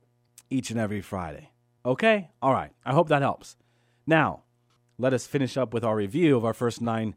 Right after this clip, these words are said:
intercessory keys that took us over five and a half months to examine. Last week, we were talking about key number six, praying in specifics. And I made the comment that ultimately, as we pray with specifics,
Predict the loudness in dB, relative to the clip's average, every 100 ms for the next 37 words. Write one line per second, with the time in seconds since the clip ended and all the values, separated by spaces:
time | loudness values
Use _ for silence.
0 | _ -2 -2 -2 -4 -4 -8 -10 -6 -2
1 | -2 -2 -6 -10 _ _ _ _ -8 -2
2 | 0 0 -2 -2 -2 0 2 2 0 -4
3 | -4 -4 -2 0 -2 -6 -10 -6 -2 0
4 | -2 -6 -14 _ _ _ _ _ 0 4
5 | 4 4 -2 -4 -2 -2 0 2 2 0
6 | 0 2 2 0 _ _ _ _ _ -8
7 | -4 0 0 0 -4 -4 0 0 -2 -14
8 | -16 -10 -4 -2 -2 -4 -8 -12 -6 -4
9 | -4 -10 -20 -20 _ _ _ _ _ _
10 | _ -2 2 4 4 2 -4 -2 0 2
11 | 0 -2 -2 -4 _ 2 2 2 0 2
12 | 2 2 0 -2 2 2 4 0 -4 -8
13 | 0 2 2 0